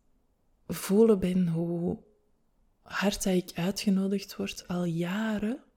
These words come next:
om, om in mijn eigen intuïtie en in mijn eigen weg te vertrouwen. En de grote paradox is dat ik daar al zo lang naar verlang om mezelf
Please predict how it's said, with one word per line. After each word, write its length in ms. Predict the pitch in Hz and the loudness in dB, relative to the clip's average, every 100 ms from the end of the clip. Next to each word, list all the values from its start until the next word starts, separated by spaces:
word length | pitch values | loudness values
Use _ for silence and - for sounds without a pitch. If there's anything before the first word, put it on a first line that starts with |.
| _ _ _ _ _ _ _ _ _ _ _ _ _ | _ _ _ _ _ _ _ _ _ _ _ _ _
om, 320 | 208 196 185 - _ - | 0 2 2 -2 _ -2
om 180 | 190 | 2
in 120 | 190 185 | 4 4
mijn 180 | 180 | 2
eigen 480 | - 196 220 202 196 - _ | 0 0 0 0 -4 -8 _
intuïtie 1040 | - 190 190 175 175 233 - - 240 254 - _ _ _ _ | -2 0 0 -2 0 0 -2 -4 -4 -6 -10 _ _ _ _
en 140 | - 185 | 2 4
in 100 | 180 | 4
mijn 280 | 170 160 | 2 0
eigen 360 | 160 196 202 165 | 0 -2 -2 -4
weg 180 | 160 214 - - - _ _ | -4 -6 -8 -16 -20 _ _
te 160 | - 185 | -4 -4
vertrouwen. 720 | 185 - - 165 180 147 151 - _ _ _ _ _ _ _ _ _ _ _ - - - - - - - - - - - _ _ | -4 -6 -4 -2 -2 -4 -8 -16 _ _ _ _ _ _ _ _ _ _ _ -20 -20 -20 -20 -20 -20 -20 -20 -20 -20 -20 _ _
En 120 | - 190 | 4 4
de 100 | 180 | 6
grote 340 | - 196 208 | 4 4 2
paradox 600 | 208 175 165 185 196 - | 0 -2 -2 -2 0 2
is 180 | 202 185 | 2 2
dat 100 | 165 | -2
ik 100 | 160 | -2
daar 600 | 165 160 160 - - - _ _ _ _ - | -2 0 -2 -4 -6 -14 _ _ _ _ -8
al 200 | 165 160 | -4 0
zo 400 | - - 196 220 | 0 2 4 4
lang 260 | 202 190 | 4 4
naar 220 | 180 175 | 2 0
verlang 640 | 175 170 160 160 208 247 226 | -2 -2 -2 2 4 4 2
om 120 | 180 | 0
mezelf 760 | 180 - 165 165 170 - - | 0 -2 -2 -4 -6 -10 -16